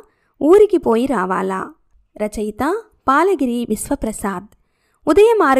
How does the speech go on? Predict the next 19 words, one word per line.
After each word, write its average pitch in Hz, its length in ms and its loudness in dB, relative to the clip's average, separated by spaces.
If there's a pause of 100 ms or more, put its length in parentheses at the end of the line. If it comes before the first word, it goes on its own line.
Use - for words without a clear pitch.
గంటలకు 262 580 0 (180)
మంచం 359 340 2
మీద 294 200 4
నుండి 240 240 0
లేవడానికి 220 800 -2
కునికిపాట్లు 214 560 -2
పడుతుండగా 208 720 -4 (340)
సెల్ 320 240 2
ఫోన్ 320 240 4
మోగింది. 202 600 0 (380)
ఇంక 330 200 4
లేవక 349 320 4
తప్పలేదు. 202 640 -2 (440)
అవతలి 381 380 4
నుండి 262 400 0 (260)
"విశ్వనాథ్ 339 520 2
గారా?" 262 380 2 (380)
కన్నడంలో 247 500 0
అడిగారెవరో. 202 760 -2